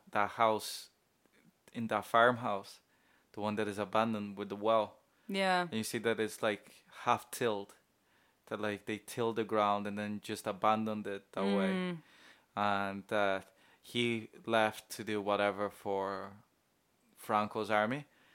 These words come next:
Speaker 1: and she kept the soldier in hiding there that she fell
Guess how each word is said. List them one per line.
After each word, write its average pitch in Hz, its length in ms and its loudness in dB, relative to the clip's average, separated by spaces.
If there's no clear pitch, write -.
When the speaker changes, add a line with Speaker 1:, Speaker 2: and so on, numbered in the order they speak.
Speaker 1:
and 104 480 -2
she 110 400 -4
kept - 420 -4
the - 60 -18
soldier 104 720 0
in 104 80 -8
hiding 113 500 2
there 98 260 -6
that 110 100 -10
she - 120 -10
fell 101 220 -4